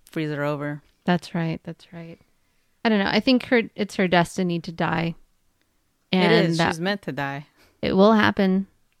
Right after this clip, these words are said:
Speaker 2: Mark my words. I don't know how, but yeah. All right. We've come to that time. Game changer moment.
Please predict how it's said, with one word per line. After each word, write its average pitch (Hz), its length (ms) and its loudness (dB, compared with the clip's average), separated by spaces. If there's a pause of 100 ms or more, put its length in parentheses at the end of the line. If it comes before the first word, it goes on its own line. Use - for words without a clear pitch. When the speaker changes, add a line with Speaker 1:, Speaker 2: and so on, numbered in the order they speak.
(360)
Speaker 2:
Mark 170 240 -6
my 185 100 -2
words. 240 520 0
I 208 40 -4
don't 214 140 -4
know 226 60 -2
how, 247 360 -2
but 190 280 -4 (260)
yeah. 175 260 -4 (460)
All 180 80 0
right. 165 180 -2
We've 170 140 -6
come 220 220 2
to 226 100 -4
that - 220 -2
time. 190 380 -4 (1040)
Game 180 320 2
changer 165 400 -4
moment. - 360 -12